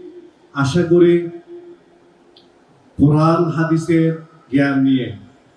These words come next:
গৌসুল আজম মাইজভান্ডারি, যার, যার মাজারে আমরা আজকে অনুষ্ঠান করছি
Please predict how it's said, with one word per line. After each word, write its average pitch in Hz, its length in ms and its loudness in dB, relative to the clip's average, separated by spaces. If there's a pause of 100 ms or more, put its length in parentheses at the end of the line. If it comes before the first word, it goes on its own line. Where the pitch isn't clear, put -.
(720)
গৌসুল 160 380 2
আজম 143 280 0
মাইজভান্ডারি, 135 640 -2
যার, 147 200 -2 (600)
যার 143 200 0
মাজারে 143 420 0
আমরা 147 260 -2
আজকে 143 380 -2
অনুষ্ঠান 139 500 -2
করছি 120 340 -10